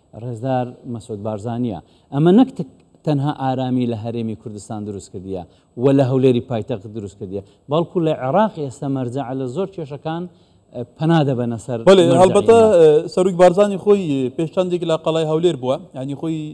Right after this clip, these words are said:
Speaker 2: بە شێوەیەکی مباشر متابعی ڕەوشی هەولێر دەکات، چونیەتی شێوازی ئیدارە کردن.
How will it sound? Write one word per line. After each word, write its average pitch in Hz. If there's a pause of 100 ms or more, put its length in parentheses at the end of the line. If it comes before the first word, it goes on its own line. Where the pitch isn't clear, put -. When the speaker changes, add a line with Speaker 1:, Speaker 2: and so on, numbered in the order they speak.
(240)
Speaker 2:
بە 147
شێوەیەکی 151
مباشر 147
متابعی 139
ڕەوشی 135
هەولێر 131
دەکات، 123
چونیەتی 131 (380)
شێوازی 135
ئیدارە 123
کردن. 127